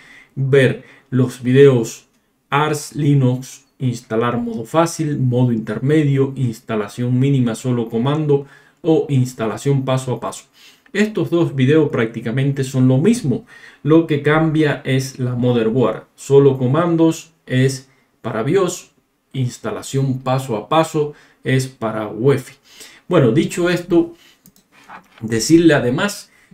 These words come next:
que, eh, todos los videos que hacemos están disponibles en Library, en la descripción, el enlace al canal en esta plataforma, el enlace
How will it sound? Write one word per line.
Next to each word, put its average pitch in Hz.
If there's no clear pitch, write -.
que, 170
eh, 123
todos 160
los 113
videos 131
que 113
hacemos 147
están 131
disponibles 123
en 113
Library, 131
en 110
la 101
descripción, 143
el 120
enlace 127
al 127
canal 120
en 117
esta 147
plataforma, 131
el 165
enlace 127